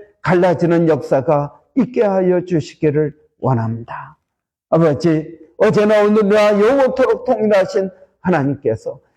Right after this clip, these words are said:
이스라엘 백성들에게 행하신 그 역사를 우리의 인생 가운데서도 동일하게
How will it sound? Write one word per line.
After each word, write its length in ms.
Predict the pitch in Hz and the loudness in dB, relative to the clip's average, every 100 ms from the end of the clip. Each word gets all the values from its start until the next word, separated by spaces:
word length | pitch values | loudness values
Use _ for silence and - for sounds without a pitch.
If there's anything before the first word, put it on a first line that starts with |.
| _ | _
이스라엘 720 | 277 208 302 254 240 240 226 | 0 2 2 2 4 2 2
백성들에게 840 | 226 214 - 240 208 208 208 214 214 | 0 0 0 0 2 2 2 2 0
행하신 560 | 226 202 190 202 180 - _ _ | 0 2 0 0 -4 -6 _ _
그 260 | - 320 247 | 0 2 2
역사를 480 | 196 - 247 143 127 - _ | 0 0 0 0 -4 -12 _
우리의 380 | 302 277 311 262 | 0 2 2 2
인생 480 | 247 247 247 233 240 | 2 2 2 0 0
가운데서도 1200 | 220 220 202 208 - 202 185 202 208 - - - | 2 2 2 0 2 0 2 2 0 -4 -18 -8
동일하게 800 | 139 240 320 311 254 196 - 151 | 0 2 4 4 2 2 2 0